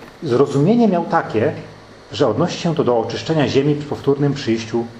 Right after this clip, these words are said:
Jezusa. Rozpoczęcie okresu, dwa tysiące trzysta dni, które odczytał jako lata, wziął z dziewiątego rozdziału Daniela, licząc od dekretu o odbudowie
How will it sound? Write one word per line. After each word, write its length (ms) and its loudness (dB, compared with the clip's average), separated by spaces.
Jezusa. 420 -2
Rozpoczęcie 580 0
okresu, 560 -2
dwa 100 -2
tysiące 360 -4
trzysta 320 -4
dni, 280 -2
które 200 0
odczytał 380 -2
jako 260 2
lata, 540 0
wziął 380 0
z 100 -6
dziewiątego 500 0
rozdziału 360 0
Daniela, 480 -4
licząc 360 0
od 120 0
dekretu 520 -2
o 100 2
odbudowie 640 0